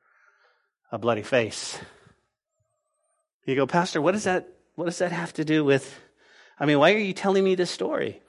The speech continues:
Well, I tell you this story because I believe Peter, Peter's going to deny Jesus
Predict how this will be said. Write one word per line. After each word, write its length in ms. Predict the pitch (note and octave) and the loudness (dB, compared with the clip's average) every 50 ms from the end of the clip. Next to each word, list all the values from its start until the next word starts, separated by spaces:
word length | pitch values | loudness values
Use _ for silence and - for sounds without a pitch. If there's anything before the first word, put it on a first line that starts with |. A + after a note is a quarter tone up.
| _ _ _ - - - _ | _ _ _ -20 -20 -10 _
Well, 280 | - D3+ D3+ - - - | 4 4 4 4 2 -4
I 80 | - F3 | -6 -6
tell 200 | - - G#3 B3 | -6 -2 0 2
you 140 | C4 B3+ A3 | 2 2 2
this 140 | F3 D#3+ - | 0 0 -2
story 560 | - - F3 E3+ D#3+ C#3 A#2 A2 A2 A2 - - _ _ _ _ _ _ _ _ _ _ _ _ _ | -2 0 2 4 4 4 2 0 -2 -4 -6 -10 _ _ _ _ _ _ _ _ _ _ _ _ _
because 280 | - C3+ C3+ C3 A#2+ | -10 -6 -6 -2 0
I 120 | C#3+ D#3 F#3+ | 2 2 2
believe 400 | F#3+ F3 F3 D#3 C#3 C#3 - - | 2 0 0 0 -2 -4 -6 -12
Peter, 760 | - - - G3+ G#3 A3 A#3 G3 C#3+ B2 A2+ A2+ A2+ B2 - - - - _ _ _ _ _ _ _ _ _ _ _ _ _ _ _ _ | -14 -10 -6 -4 -2 0 0 2 2 2 2 2 0 0 -4 -8 -16 -20 _ _ _ _ _ _ _ _ _ _ _ _ _ _ _ _
Peter's 540 | - - - G3 G#3 A3 G3+ E3 D3 C#3 C3+ | -20 -8 -4 -2 -2 0 2 2 2 2 0
going 260 | - D3 C#3+ D3 D3 | -2 0 0 0 0
to 140 | D3 - C3+ | 0 -2 -4
deny 520 | B2+ C3 B2 A#2+ B2 C3 C#3+ D#3 E3 E3 | -2 0 0 2 2 2 4 4 2 0
Jesus 1200 | D#3 C3 B2 A#2+ - - - E3 F#3 G3 F#3+ D#3 A#2+ A2 G#2+ G#2+ G#2+ A2 - - - - - - | 0 -4 -8 -12 -12 -6 -4 -4 -2 -2 -4 -4 -2 -2 0 0 -2 -2 -6 -10 -12 -12 -14 -16